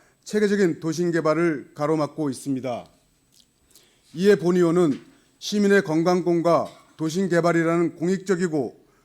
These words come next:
명확한 목적을 바탕으로 시민 여러분들과 함께 춘천 후평동과 동면 인구 밀집 지역 고압 성전선로 전체의 지중화와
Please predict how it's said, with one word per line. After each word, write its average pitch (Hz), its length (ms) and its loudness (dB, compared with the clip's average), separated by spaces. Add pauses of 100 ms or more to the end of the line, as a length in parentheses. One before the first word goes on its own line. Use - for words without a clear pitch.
(160)
명확한 190 560 0
목적을 175 360 0
바탕으로 156 720 -4 (260)
시민 208 460 0
여러분들과 170 540 0
함께 170 460 -4 (460)
춘천 185 300 -2
후평동과 170 840 0 (420)
동면 180 360 2
인구 175 240 0
밀집 170 320 -4
지역 185 360 -4
고압 170 300 0
성전선로 175 560 -2
전체의 175 580 0 (320)
지중화와 151 640 0